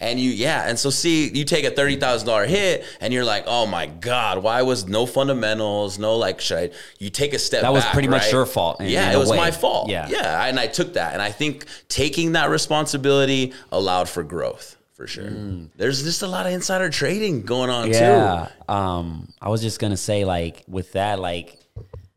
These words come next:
Speaker 2: 'cause the fundamental, I think, is very key, 'cause I feel like I've been in that position where, like,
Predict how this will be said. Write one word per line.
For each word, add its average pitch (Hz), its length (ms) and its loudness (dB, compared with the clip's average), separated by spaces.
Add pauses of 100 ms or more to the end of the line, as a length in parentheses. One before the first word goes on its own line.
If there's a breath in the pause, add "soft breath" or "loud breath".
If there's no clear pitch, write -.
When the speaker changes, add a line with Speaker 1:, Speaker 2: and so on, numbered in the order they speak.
(320)
Speaker 2:
'cause 113 140 0
the 107 80 0
fundamental, 120 560 2
I - 20 2
think, 110 220 -2
is 87 140 -2
very 92 340 2
key, 113 500 -4
'cause 95 160 -4
I 90 60 0
feel 101 160 -2
like 95 160 0
I've 92 120 -2
been 104 140 0
in 104 100 0
that 95 160 -2
position 95 460 -2
where, 92 180 0
like, 78 420 -6